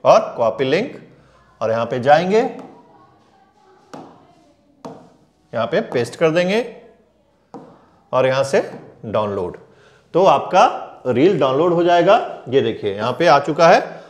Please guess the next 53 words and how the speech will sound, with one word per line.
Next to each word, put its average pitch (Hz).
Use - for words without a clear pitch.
और 143
इसको 170
आप -
यहाँ 131
से 196
डाउनलोड 135
कर 156
लेंगे 196
और 147
अपलोड 131
करेंगे। 120
इसको 214
एडिट 175
करने 170
की 170
जरूरत 165
नहीं 180
है, 185
इसको 160
आप 139
अपलोड 143
कर 170
सकते 170
हैं, 202
क्योंकि 214
आप 143
उन्हीं 156
के 175
ब्रांड 139
को 160
प्रमोट 160
कर 165
रहे 175
हैं 208
और 160
आपका 208
जो 127
सेल्स 170
जनरेट 151
होगा 160
उन्हीं 147
के 156
ब्रांड 127
का 131
होगा, 113
तो 127
कोई 151
भी 151
दिक्कत 139
नहीं 131
है, 98
ठीक 190
है। -